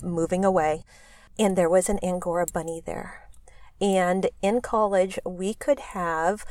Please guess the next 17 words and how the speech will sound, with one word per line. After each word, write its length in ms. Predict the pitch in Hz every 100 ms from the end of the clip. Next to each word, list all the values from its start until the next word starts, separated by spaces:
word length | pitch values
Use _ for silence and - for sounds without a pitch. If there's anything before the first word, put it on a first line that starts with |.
| - - -
um, 340 | 175 170 170 -
rabbits 580 | 175 175 180 240 - - -
as 160 | 185 -
pets 600 | - 170 - - - - - -
in 120 | 190
the 80 | 190
dorm 300 | 180 175 156
rooms. 440 | 160 247 - - - -
And 380 | 196 180 175 180 -
I 80 | 190
was 200 | 180 190
in 100 | 196
an 40 | 226
apartment 420 | - 233 196 190
at 80 | -
that 180 | 175
time, 380 | - 180 170 202